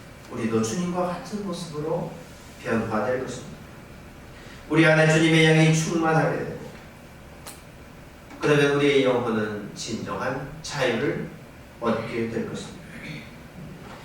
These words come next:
예수님께서 죽음의 순간에 직면하셨어도 두려워하지 않고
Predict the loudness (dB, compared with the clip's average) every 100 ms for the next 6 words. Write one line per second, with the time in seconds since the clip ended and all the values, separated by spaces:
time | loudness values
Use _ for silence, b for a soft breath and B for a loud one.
0 | -2 4 4 6 4 4 2 2 -4 -10
1 | -16 -20 -20 -20 -20 -16 -14 -14 -8 0
2 | 4 6 6 6 4 6 4 2 0 2
3 | 0 0 -4 -6 -6 -6 -2 2 2 2
4 | -2 -10 -16 -20 -20 -18 -20 -14 -6 -2
5 | 0 0 -2 -6